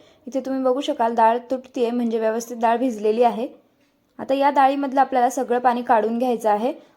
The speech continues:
आणि डाळ परत एकदा स्वच्छ धुवून घ्यायची. इथे मी डाळीमधलं पाणी काढून घेतलेलं आहे.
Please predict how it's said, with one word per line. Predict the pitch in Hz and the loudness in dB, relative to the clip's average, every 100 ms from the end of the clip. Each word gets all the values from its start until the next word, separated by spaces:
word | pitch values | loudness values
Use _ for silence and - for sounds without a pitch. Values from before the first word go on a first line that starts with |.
| - | -8
आणि | 240 | -2
डाळ | 254 254 | 2 2
परत | 269 269 269 | 2 0 -2
एकदा | 277 240 254 | -2 -2 -2
स्वच्छ | 262 262 | -4 -4
धुवून | 254 254 254 | -2 -2 0
घ्यायची. | 247 240 214 233 330 - _ - 240 | -2 -2 -4 -6 -8 -12 _ -18 -8
इथे | 269 | -4
मी | 269 | 2
डाळीमधलं | 262 240 262 254 277 | 4 4 0 -2 0
पाणी | 262 240 254 | 2 0 2
काढून | 247 254 277 | 4 4 0
घेतलेलं | 285 226 220 | -2 -2 0
आहे. | 220 220 | 0 0